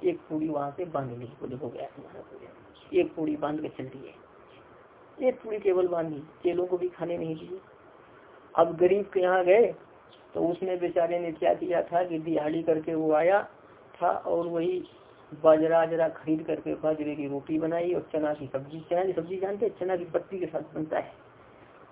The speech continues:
और वो बनाई, वहाँ बैठ करके खूब खाया। चेलों को बड़ा आश्चर्य हो गया कि इतना छप्पन प्रकार का भोजन, मिठाई, खीर, पूरी छोड़ करके आ गए, रसगुल्ले,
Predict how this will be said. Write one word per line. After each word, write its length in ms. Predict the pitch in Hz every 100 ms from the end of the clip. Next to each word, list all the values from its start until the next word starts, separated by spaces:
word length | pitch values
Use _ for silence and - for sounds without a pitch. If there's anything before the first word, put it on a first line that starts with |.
| -
और 80 | 160
वो 180 | 180
बनाई, 400 | 175 170 175 196
वहाँ 400 | 208 170 160 190
बैठ 220 | 180 185 180
करके 260 | 190 196
खूब 340 | - - 262 196
खाया। 380 | - 123 117 - - - - - -
चेलों 280 | 180 190 202
को 120 | 196
बड़ा 220 | 180 196
आश्चर्य 340 | 185 - 185 160
हो 100 | 156
गया 220 | 165 208
कि 160 | - 185
इतना 260 | 185 202
छप्पन 400 | 208 147 - 185
प्रकार 320 | 175 175 170
का 100 | 170
भोजन, 380 | 160 151 156 165
मिठाई, 560 | 165 156 156 160 170 156
खीर, 220 | - 156
पूरी 320 | 156 156 160 160
छोड़ 260 | - 151
करके 320 | 156 160 156
आ 100 | 151
गए, 140 | 156 190
रसगुल्ले, 520 | 180 160 175 233